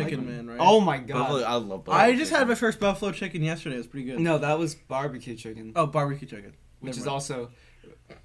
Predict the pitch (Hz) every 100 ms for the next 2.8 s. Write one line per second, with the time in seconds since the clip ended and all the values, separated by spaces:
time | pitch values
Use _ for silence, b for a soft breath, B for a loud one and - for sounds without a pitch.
0 | - _ - 131 170 170 156 151 147 131
1 | - - 127 135 127 - - 151 151 175
2 | 160 143 - 131 127 - 139 135